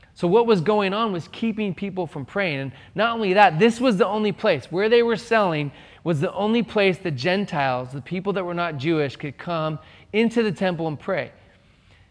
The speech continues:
It's hard to do that with an auction going on, like, people selling and all this commotion. Also, in this very place, the blind and lame were restricted to come into the court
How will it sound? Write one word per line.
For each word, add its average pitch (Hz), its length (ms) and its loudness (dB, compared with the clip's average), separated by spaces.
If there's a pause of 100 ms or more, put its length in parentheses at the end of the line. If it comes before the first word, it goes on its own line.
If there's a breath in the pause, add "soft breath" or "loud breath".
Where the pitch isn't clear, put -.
(120)
It's - 100 -16
hard 226 220 0
to 220 80 2
do 202 140 0
that 180 200 2
with 160 120 -4
an 160 160 -6
auction 170 540 -4
going 143 340 0
on, 120 300 -6
like, 123 180 -8 (260 loud breath)
people 180 320 -6
selling 180 480 -2
and 147 100 -4
all 143 140 -2
this 147 160 -6
commotion. 151 520 -8 (640 soft breath)
Also, 208 580 4
in 175 100 -2
this 185 160 2
very 202 280 2
place, 196 340 0
the 175 120 -6
blind 190 580 -2
and 170 260 -4
lame 196 280 0
were 170 100 -2
restricted 170 680 0
to 160 80 -2
come 190 280 -2
into 165 180 -6
the 139 100 -10
court 202 420 2